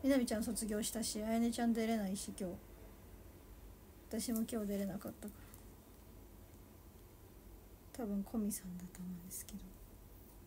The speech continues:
そう、プラス一曲多分、披露されると思うんですけど。本当にやばい。マジで。全然覚えられない。みたいな感じ。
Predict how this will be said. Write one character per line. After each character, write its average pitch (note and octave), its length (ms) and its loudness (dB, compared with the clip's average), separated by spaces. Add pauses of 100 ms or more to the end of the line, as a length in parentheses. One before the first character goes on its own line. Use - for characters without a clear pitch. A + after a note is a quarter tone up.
(1000)
そ B3+ 140 0
う、 A#3 60 2
プ C4 120 -2
ラ B3+ 140 4
ス B3+ 180 2
一 A#3+ 100 4
曲 B3 340 0
多 B3 140 2
分、 G#3 220 0 (1200)
披 A#3+ 100 6
露 G#3+ 140 4
さ A#3+ 160 4
れ A3+ 100 8
る A3 120 4
と G#3 120 -2
思 G3 140 4
う F#3+ 60 2
ん G3 60 4
で G3+ 60 4
す - 140 -2
け - 60 -10
ど。 - 60 -10 (1400)
本 F#4+ 260 6
当 F4+ 140 8
に E4 120 10
や D4+ 120 10
ば C#4 120 8
い。 - 80 0 (1040)
マ C#4 80 6
ジ C4 160 6
で。 A3 120 4 (300)
全 E4+ 360 10
然 F4 220 12
覚 D#4+ 140 12
え D#4 40 12
ら D4+ 140 12
れ D#4 80 12
な A#3 80 8
い。 F#3+ 60 -4 (300)
み A#3+ 120 4
た A#3 100 4
い A3 60 4
な G#3+ 120 2
感 A#3 300 4
じ。 A3+ 140 4